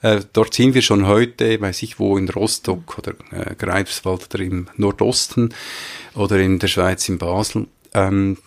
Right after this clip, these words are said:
Speaker 2: also noch nicht ganz so weit, aber in diese Richtung geht es. Und, aber dort bleibt es immer noch eine Kirche, die einen Anteil hat. Und die Frage ist dann, wie sich die verhalten. Also die engagierten Mitglieder, die, ähm, mit Ernst Christen sein wollen und dieser doch noch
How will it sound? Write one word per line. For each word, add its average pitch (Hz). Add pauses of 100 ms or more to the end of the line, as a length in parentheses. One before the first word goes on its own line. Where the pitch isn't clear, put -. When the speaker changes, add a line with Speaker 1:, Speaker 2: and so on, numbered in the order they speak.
(220)
Speaker 2:
also 98
noch 98
nicht 120
ganz 101
so 98
weit, 107
aber -
in 104
diese 101
Richtung 95
geht 127
es. 190
Und, 110
aber 101
dort 160
bleibt 139
es -
immer 156
noch 147
eine 120
Kirche, 151
die 127
einen 110
Anteil 117
hat. 104 (540)
Und -
die 143
Frage 156
ist -
dann, 135
wie 135
sich 135
die 135
verhalten. 101
Also 90
die 98 (180)
engagierten 147
Mitglieder, 117
die, 101
ähm, 98 (480)
mit 101
Ernst 123
Christen 131
sein 110
wollen 107
und 104
dieser 123
doch -
noch 110